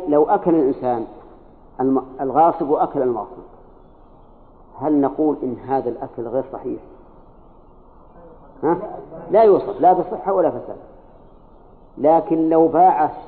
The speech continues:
لو باع المغصوب فالبيع تصرف حكمي، يقال إنه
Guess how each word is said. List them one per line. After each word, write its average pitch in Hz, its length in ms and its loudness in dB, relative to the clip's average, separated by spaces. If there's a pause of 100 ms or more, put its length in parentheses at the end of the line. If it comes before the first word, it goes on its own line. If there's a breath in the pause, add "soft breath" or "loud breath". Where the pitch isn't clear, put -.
(140)
لو 143 200 2
باع 156 360 4
المغصوب 120 720 -2 (1600)
فالبيع 165 440 4 (1000)
تصرف 147 540 -2 (160)
حكمي، 123 300 0 (1080)
يقال 156 380 2
إنه 156 260 2